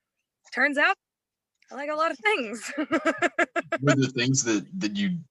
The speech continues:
Speaker 2: that were on the list that you tried later and was like, "Damn, how, why was this ever on the list? This is awesome."
Speaker 1: Yeah. Yep. Few of those, actually.
Speaker 2: Like
Speaker 1: Like the
Speaker 2: what?
Speaker 1: whole, uh,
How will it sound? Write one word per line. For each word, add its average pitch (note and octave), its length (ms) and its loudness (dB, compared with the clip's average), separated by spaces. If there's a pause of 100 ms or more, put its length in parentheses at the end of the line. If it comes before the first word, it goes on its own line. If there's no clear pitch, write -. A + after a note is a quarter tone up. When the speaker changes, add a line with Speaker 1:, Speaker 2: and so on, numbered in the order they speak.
(420)
Speaker 2:
that A2 120 -2
were G2 240 -2
on G2+ 240 0
the G#2+ 100 -2
list G#2+ 560 -2
that D#2 140 -10
you F2 100 -4
tried F2+ 400 -2
later F2+ 360 -2
and F#2 120 0
was E2 120 -2
like, D2+ 160 -10
"Damn, G2+ 380 -6
how, - 340 -2
why F#2 240 -2
was A#2+ 140 -4
this G#2 200 0
ever G2+ 220 -2
on G2 100 -2
the F2 100 -2
list? F2 320 -2
This F2+ 200 0
is D#2+ 120 -4
awesome." D#2+ 400 -2 (840)
Speaker 1:
Yeah. C#3 220 -4 (540)
Yep. C#3 320 -2
Few F#3 140 -4
of F#3 60 -6
those, D3 180 -4
actually. D#3 440 -8 (1200)
Speaker 2:
Like F3+ 220 4
Speaker 1:
Like - 20 -6
the F#3 100 6
Speaker 2:
what? - 0 -
Speaker 1:
whole, F3+ 260 8
uh, D3+ 120 4